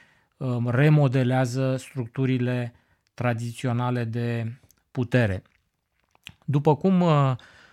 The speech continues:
sublinia autorul în, uh, prefața acestei cărți, uh, cea de-a treia, uh, carte, Puterea în mișcare,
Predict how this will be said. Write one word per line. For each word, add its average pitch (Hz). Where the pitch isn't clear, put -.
sublinia 143
autorul 147
în, 131
uh, 123
prefața 135
acestei 120
cărți, 156
uh, 127
cea 151
de-a 135
treia, 139
uh, 120
carte, 143
Puterea 131
în 131
mișcare, 127